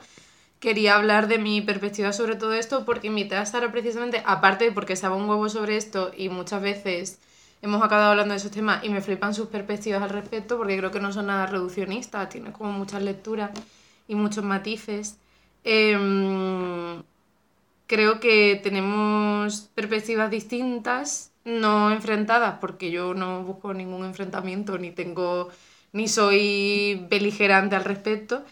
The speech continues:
pero yo soy completamente escéptica y no creo ni en la astrología, ni en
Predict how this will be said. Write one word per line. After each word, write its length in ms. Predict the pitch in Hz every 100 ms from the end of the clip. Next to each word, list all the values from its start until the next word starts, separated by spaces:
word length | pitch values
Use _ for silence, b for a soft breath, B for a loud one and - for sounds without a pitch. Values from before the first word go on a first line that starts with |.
| B B _
pero 320 | 226 214 208
yo 160 | 202 190
soy 120 | 220
completamente 560 | 208 208 202 202 202 208
escéptica 540 | 208 208 226 220 220
y 40 | 208
no 180 | 190
creo 840 | 196 185 180 180 175 180 175 185 190
ni 140 | 202 180
en 60 |
la 60 | 190
astrología, 880 | 180 190 185 220 247 247 254 254 254
ni 240 | 240 202
en 760 | 190 185 180 180 175 180 185